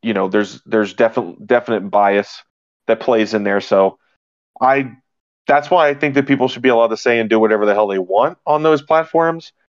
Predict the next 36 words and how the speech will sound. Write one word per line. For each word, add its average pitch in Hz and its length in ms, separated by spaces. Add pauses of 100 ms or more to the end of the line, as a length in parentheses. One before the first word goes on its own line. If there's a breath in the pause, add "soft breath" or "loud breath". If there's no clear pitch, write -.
(180)
and 123 100
just 113 160
let 117 320
the 117 80
platform 110 540
decide, 101 520 (400)
you 117 120
know, 104 120
what 117 200
should 113 160
get 113 180
pushed - 220
to 110 60
the 107 40
top 107 300
and 101 160
what's 104 200
not. 101 320 (160)
But 120 180 (420 soft breath)
you - 80
got 101 180
sponsored 104 460
content, 139 680 (460)
you 127 160
have, 110 480
you 127 140
know, 98 400
uh, - 100 (360)
YouTube 131 680
creators 135 320
have 127 120
complained 139 380
for, 127 200 (800)
for 147 160
ages 135 420
about, 107 420